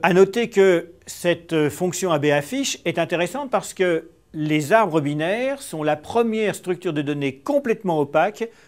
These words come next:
auquel vous êtes confronté. Les, quand on fabriquait des listes, quand on fabriquait des couples, tout ça, en fait, avait une représentation sous forme d'expression symbolique. Les arbres binaires, eux, n'ont pas de représentation sous forme de S-expression.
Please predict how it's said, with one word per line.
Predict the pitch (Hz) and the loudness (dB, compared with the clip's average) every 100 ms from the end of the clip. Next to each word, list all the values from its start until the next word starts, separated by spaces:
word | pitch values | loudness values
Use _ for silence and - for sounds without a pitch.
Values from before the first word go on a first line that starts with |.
| _ - | _ -4
auquel | 151 214 214 | 0 2 2
vous | 160 190 | 2 -2
êtes | 190 | -2
confronté. | 175 - 151 135 - _ _ _ _ - _ - | -8 -6 -8 -8 -12 _ _ _ _ -20 _ -6
Les, | 143 151 151 143 143 | 2 4 6 4 0
quand | 170 170 | -2 -2
on | |
fabriquait | 151 156 156 160 | -2 0 0 0
des | 143 147 | -2 -2
listes, | 185 254 262 | -2 -4 -6
quand | 170 156 | -8 -8
on | 143 | -6
fabriquait | 147 143 143 139 | -4 -6 -4 -2
des | 151 147 | -2 -2
couples, | 233 269 226 190 - - | -2 -2 -2 -4 -6 -6
tout | 220 | -4
ça, | - 170 190 226 | -2 2 2 2
en | 160 | -2
fait, | - 208 214 | -2 -2 -2
avait | 151 160 | -2 0
une | 151 | 0
représentation | 143 190 190 170 160 165 160 262 262 - _ _ | 2 2 4 2 4 0 0 -6 -6 -10 _ _
sous | - 165 | -8 -6
forme | - 190 143 | 0 0 4
d'expression | 170 175 165 165 175 | 2 2 -4 -4 -6
symbolique. | 156 131 131 160 - - _ - - _ 139 | -6 -4 -2 -4 -6 -14 _ -20 -20 _ -2
Les | 151 160 143 | 4 4 4
arbres | 165 156 | 2 2
binaires, | 139 160 220 - | 0 0 -2 0
eux, | 240 | 2
n'ont | 196 180 | 2 0
pas | - 277 208 127 | 0 0 0 -2
de | 131 | -2
représentation | 143 147 135 143 131 170 | -2 -2 -4 -2 -4 -4
sous | 160 139 | -8 -8
forme | 147 135 | -4 -2
de | 127 | 0
S-expression. | 127 131 110 120 107 | 0 -4 -8 -8 -8